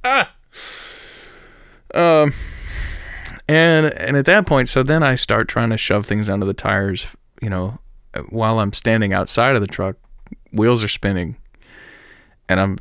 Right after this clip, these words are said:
putting things under the wheels, <laughs> try-, trying to get the truck to move. I guess I figured if it worked, that it wouldn't be going really fast 'cause it's only in first gear, and trucks only go, like, one mile an hour in first gear, and I would just jump into it really fast. I don't know. I,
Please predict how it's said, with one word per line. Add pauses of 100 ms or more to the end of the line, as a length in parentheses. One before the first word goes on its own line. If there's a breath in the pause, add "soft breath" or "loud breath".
(120)
putting
things
under
the
wheels,
<laughs>
try-, (120)
trying
to
get
the
truck
to
move.
I
guess
I
figured
if
it
worked, (1120 loud breath)
that
it
wouldn't
be
going
really
fast
'cause
it's
only
in
first
gear,
and
trucks
only
go,
like,
one
mile
an
hour
in
first
gear, (840)
and
I
would
just
jump
into
it
really
fast.
I
don't
know.
I,